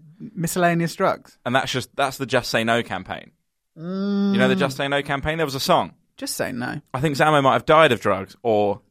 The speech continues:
Speaker 2: had some drug trouble.
Speaker 1: Oh, no.
Speaker 2: So for him to hallucinate superheroes, no. So they turn into Zamo.
Speaker 1: Yeah.
Speaker 2: Any superhero
Speaker 1: Yeah.
Speaker 2: becomes Zamo.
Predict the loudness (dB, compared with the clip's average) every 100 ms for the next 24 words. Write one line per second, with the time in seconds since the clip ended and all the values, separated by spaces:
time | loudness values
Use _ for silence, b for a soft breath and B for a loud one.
0 | _ _ -10 -8 -6 -6 -6 -10 -10 _
1 | _ _ -4 -2 0 0 -2 -4 -8 -16
2 | _ _ _ _ -4 0 2 0 -4 _
3 | -6 -2 -2 -2 -2 -2 -2 -4 -4 -4
4 | -10 _ _ _ _ _ -6 -4 -4 -6
5 | -6 -12 -16 _ _ _ 0 2 0 -2
6 | -2 0 0 -2 -2 -4 -2 0 -2 -6
7 | -16 _ _ _ 0 2 4 4 4 2
8 | 2 0 0 -4 -4 -10 _ _ -12 -2
9 | -2 0 0 0 0 0 0 -4 -12